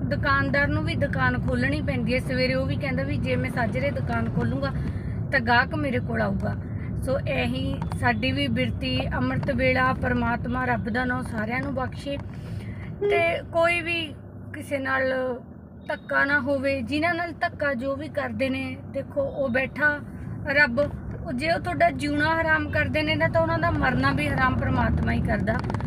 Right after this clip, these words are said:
ਬਾਕੀ ਮੈਂ ਕੋਈ ਵਿਦਵਾਨ ਨਹੀਂ, ਮੈਂ ਕੀ ਕਹਾਂ, ਰੱਬ ਦੀ ਕਿਰਪਾ ਅੱਗੇ ਅਸੀਂ ਤਾਂ ਪੈੜਾ-, ਪੈਰਾਂ ਦੀ ਧੂੜ ਵੀ, ਬਾਬਾ ਜੀ ਦੇ ਧੂੜ ਵੀ ਬਹੁਤ ਸਾਡੇ ਨਾਲੋਂ ਤਾਂ ਚੰਗੀ ਆ। ਅਸੀਂ ਪਾਪੀ ਲੋਕ ਆ।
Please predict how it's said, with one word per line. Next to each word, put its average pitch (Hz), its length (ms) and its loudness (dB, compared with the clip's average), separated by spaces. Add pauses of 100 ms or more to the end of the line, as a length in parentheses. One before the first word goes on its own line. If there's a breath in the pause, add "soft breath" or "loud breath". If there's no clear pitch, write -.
(320 loud breath)
ਬਾਕੀ 320 480 2 (880)
ਮੈਂ 311 340 4 (280)
ਕੋਈ 302 180 4
ਵਿਦਵਾਨ 285 520 4
ਨਹੀਂ, 302 120 0
ਮੈਂ 302 140 2
ਕੀ 294 260 0
ਕਹਾਂ, 294 640 2 (160)
ਰੱਬ 285 260 4
ਦੀ 302 200 0
ਕਿਰਪਾ 294 460 4
ਅੱਗੇ 277 420 2 (680)
ਅਸੀਂ 285 220 0
ਤਾਂ 277 420 2 (420)
ਪੈੜਾ-, 269 400 4
ਪੈਰਾਂ 285 400 4
ਦੀ 302 140 0
ਧੂੜ 311 400 0
ਵੀ, 302 280 0
ਬਾਬਾ 285 380 4
ਜੀ 294 140 2
ਦੇ 320 100 2
ਧੂੜ 320 360 0
ਵੀ 311 160 0
ਬਹੁਤ 302 520 2
ਸਾਡੇ 277 300 2
ਨਾਲੋਂ 277 240 2
ਤਾਂ 277 160 0
ਚੰਗੀ 262 380 0
ਆ। 262 120 2 (580)
ਅਸੀਂ - 200 0
ਪਾਪੀ 285 420 2
ਲੋਕ 285 320 2
ਆ। 285 80 2